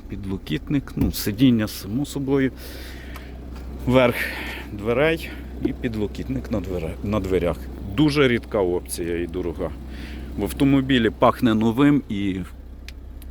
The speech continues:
дуже класно пахне шкірою. Е, оце вставки з натурального дерева. Оце має амбієнт підсвітку, розширений пакет.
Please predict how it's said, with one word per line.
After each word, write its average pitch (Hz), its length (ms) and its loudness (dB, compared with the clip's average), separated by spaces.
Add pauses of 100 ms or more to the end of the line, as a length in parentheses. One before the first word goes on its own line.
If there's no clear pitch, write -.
(220)
дуже 98 240 -2
класно 87 460 -2 (320)
пахне 82 340 -4
шкірою. 78 560 -4 (600)
Е, 98 280 6
оце 98 300 2
вставки 98 460 0
з 85 80 -2
натурального 90 680 0
дерева. 98 480 0 (1400)
Оце 107 220 -4 (880)
має 92 300 -2
амбієнт 95 500 -2
підсвітку, 151 600 -2
розширений 151 680 0
пакет. 139 460 -2